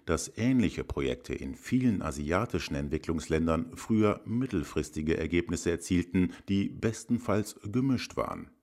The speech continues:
und oft mit großen ökologischen Problemen verbunden waren", gibt dabei die Japan Times zu bedenken. In der Tat kann man bei der Gates-Revolution vom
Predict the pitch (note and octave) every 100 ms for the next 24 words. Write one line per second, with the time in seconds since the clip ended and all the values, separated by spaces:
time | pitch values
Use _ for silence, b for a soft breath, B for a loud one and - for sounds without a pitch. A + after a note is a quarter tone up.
0 | _ D#2 - E2 - - D2+ D2 F2 G#2
1 | G#2+ G#2 G#2+ - - A#2 E2 D2 D2+ -
2 | F2 - A2+ G2+ G#2+ F#2 D#2+ D2 D#2 D#2
3 | D#2+ D#2+ D#2+ E2 E2 B - A#2+ - A2
4 | G#2+ G#2 G#2+ G2+ F2 - F#2 - A2+ A2+
5 | - A2 G#2 C#2+ - - - - - G2
6 | E2+ C#2 B1+ - - _ _ _ C#3 D#2+
7 | C2+ - G#2+ - - - F#2 F#2 F2+ D#2+
8 | D2+ C#2+ G2 C3+ - D2+ D#2 E2+ - F2+
9 | F2 F2+ - G2+